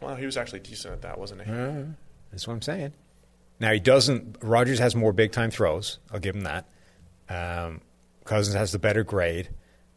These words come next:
Speaker 2: has
Speaker 1: Over what period of time?
Speaker 2: I mean, anything relatively recent.
Speaker 1: Not over the last two years, I don't think.
Speaker 2: Better grade? I'm
Speaker 1: Last
Speaker 2: sure he
Speaker 1: year,
Speaker 2: does.
Speaker 1: yeah. I don't think over,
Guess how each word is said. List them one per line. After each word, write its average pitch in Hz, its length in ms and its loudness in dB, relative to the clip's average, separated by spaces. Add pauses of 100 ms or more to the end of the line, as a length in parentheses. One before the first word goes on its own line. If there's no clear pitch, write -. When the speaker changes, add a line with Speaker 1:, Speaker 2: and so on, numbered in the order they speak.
Speaker 2:
has 90 760 0 (920)
Speaker 1:
Over 127 200 -2
what 135 220 -2
period 117 240 -4
of 95 60 -16
time? 120 340 -10 (920)
Speaker 2:
I - 20 -4
mean, 143 160 -2
anything 117 500 -2
relatively 101 500 -2
recent. 90 360 -4 (640)
Speaker 1:
Not 156 100 -8
over 110 120 -6
the 101 80 -6
last - 240 -8
two 98 100 -14
years, 110 260 -6
I - 60 -12
don't - 160 -18
think. - 240 -18 (160)
Speaker 2:
Better 113 180 2
grade? 127 440 0 (680)
I'm - 60 -4
Speaker 1:
Last 160 120 -2
Speaker 2:
sure 92 80 -2
he - 60 -4
Speaker 1:
year, - 60 -2
Speaker 2:
does. - 320 -4
Speaker 1:
yeah. - 60 -6
I 110 40 -8
don't 113 100 -8
think 104 140 -10
over, 85 160 -8